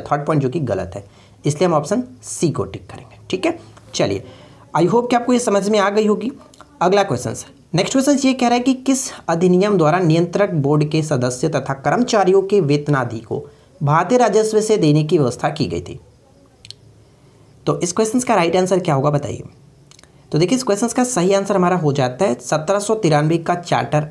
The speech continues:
एक्ट, ठीक है, सत्रह सौ तिरानवे के चार्टर एक्ट के द्वारा नियंत्रण बोर्ड के सदस्यों तथा कर्मचारियों के वेतनादि को भारतीय राजस्व से देने की व्यवस्था की गई थी, ऑप्शन बी करेक्ट होगा। नेक्स्ट क्वेश्चन देखिए कि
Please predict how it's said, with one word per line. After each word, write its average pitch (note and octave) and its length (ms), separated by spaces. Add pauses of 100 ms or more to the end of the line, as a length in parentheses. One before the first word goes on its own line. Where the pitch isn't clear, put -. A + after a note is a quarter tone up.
एक्ट, - 300
ठीक D#3 140
है, - 60
सत्रह F3 240
सौ F#3 140
तिरानवे D#3+ 340
के F#3 100
चार्टर - 440
एक्ट D#3 220
के F3 160
द्वारा B2+ 300
नियंत्रण D3+ 460
बोर्ड D3+ 200
के E3+ 60
सदस्यों C#3 420
तथा D3+ 220
कर्मचारियों D3 640
के B3 160
वेतनादि C#3+ 480
को D3+ 200 (100)
भारतीय D3 340
राजस्व C#3 380
से D3+ 140
देने B2 220
की C#3+ 120
व्यवस्था G2+ 300
की A2+ 160
गई F#2 140
थी, G#3+ 200 (400)
ऑप्शन D3 300
बी C#3+ 120
करेक्ट - 320
होगा। - 180 (1400)
नेक्स्ट F3 260
क्वेश्चन C4 260
देखिए A3+ 300
कि C4 280